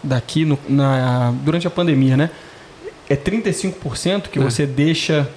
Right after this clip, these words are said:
Speaker 2: É.
Speaker 1: quando você tem o teu superanoite, mesmo como estudante, que o Ed já falou, já comentou aqui várias vezes, né? Como estudante, você, mesmo assim, você deixa a tua partezinha lá de superanoite. É trinta e cinco por cento, então?
Speaker 2: Trinta e cinco. No, quando você resgata o Supa, você paga trinta e cinco.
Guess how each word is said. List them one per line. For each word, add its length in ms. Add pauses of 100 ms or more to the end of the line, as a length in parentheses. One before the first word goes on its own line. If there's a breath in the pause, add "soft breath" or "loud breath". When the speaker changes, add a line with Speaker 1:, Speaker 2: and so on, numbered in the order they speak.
(340)
Speaker 2:
É. 80
Speaker 1:
quando 460
você 360
tem 180
o 40
teu 120
superanoite, 500
mesmo 220
como 160
estudante, 460
que 80
o 80
Ed 100
já 80
falou, 400
já 80
comentou 320
aqui 140
várias 220
vezes, 180
né? 120 (300 loud breath)
Como 160
estudante, 400
você, 240 (140)
mesmo 340
assim, 220
você 560
deixa 320
a 40
tua 160
partezinha 600
lá 100
de 100
superanoite. 500 (260 loud breath)
É 60
trinta 280
e 40
cinco 220
por 160
cento, 280
então? 200
Speaker 2:
Trinta 60
e 40
cinco. 440
No, 220
quando 240
você 120
resgata 440
o 40
Supa, 280
você 180
paga 200
trinta 260
e 40
cinco. 240